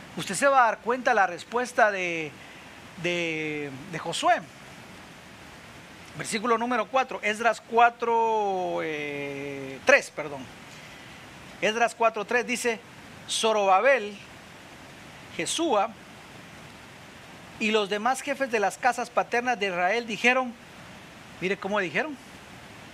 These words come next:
Diga conmigo, "No, no, no me conviene. No me conviene.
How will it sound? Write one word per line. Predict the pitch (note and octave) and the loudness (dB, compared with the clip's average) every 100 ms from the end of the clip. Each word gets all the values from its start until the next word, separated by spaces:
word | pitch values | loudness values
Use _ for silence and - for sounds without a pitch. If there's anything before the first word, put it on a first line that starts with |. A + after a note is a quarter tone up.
| - - - - - - - - - - - - - - | -20 -20 -20 -20 -20 -20 -20 -20 -20 -20 -20 -20 -12 2
Diga | F#3+ | 2
conmigo, | G3 F3+ F#3+ | 2 -2 -4
"No, | F#3 F3+ | -4 -4
no, | F3+ | -4
no | F3+ | -4
me | F3 F3+ | -4 -4
conviene. | D3+ C#3 E3+ F3+ - - - - - - - - - - - - - - - | -6 -4 -6 -6 -12 -16 -18 -20 -20 -20 -20 -20 -20 -18 -20 -18 -12 -12 -8
No | D#3+ | -4
me | F#3+ | -4
conviene. | F3+ D3+ D3+ G3+ | -4 -6 -6 -6